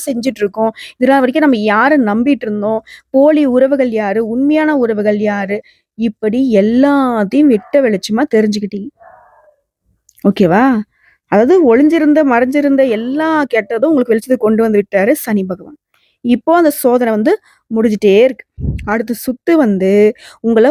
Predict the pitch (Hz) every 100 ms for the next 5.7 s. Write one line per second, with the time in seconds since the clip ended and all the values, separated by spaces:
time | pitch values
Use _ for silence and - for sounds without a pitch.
0 | 311 226 269 - 262 220 202 208 233 208
1 | 190 185 190 311 - 196 196 202 196 185
2 | 185 170 170 185 - _ _ _ _ _
3 | _ - 277 320 294 294 269 254 262 254
4 | 247 247 247 - - 220 247 269 269 285
5 | 285 277 254 233 233 269